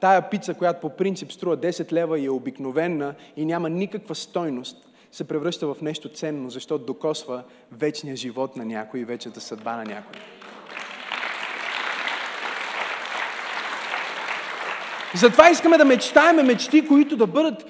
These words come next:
толкова големи, че да не са само за нас, а да бъдат за хората около нас. Да изградиме църква, която да е толкова голяма и толкова глобална и толкова широко скроена, че да не бъде за религиозните, а да бъде за светските.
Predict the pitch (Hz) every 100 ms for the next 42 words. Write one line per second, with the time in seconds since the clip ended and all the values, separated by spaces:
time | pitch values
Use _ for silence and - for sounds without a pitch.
0 | - - 269 320 320 349 254 247 269 302
1 | 254 240 208 226 220 294 294 302 262 226
2 | 226 262 - 214 190 247 254 190 185 247
3 | 220 214 175 160 139 123 - - _ _
4 | _ - - 175 254 226 247 247 330 302
5 | - 339 285 277 262 277 277 269 240 285
6 | 311 320 269 247 247 294 277 233 269 294
7 | 302 233 220 196 240 285 262 180 233 233
8 | - - 233 254 311 294 302 - 254 269
9 | 269 - 247 269 277 240 240 - - 254
10 | 269 269 339 330 285 277 247 202 277 269
11 | 269 214 220 214 302 285 208 - 269 269
12 | 214 147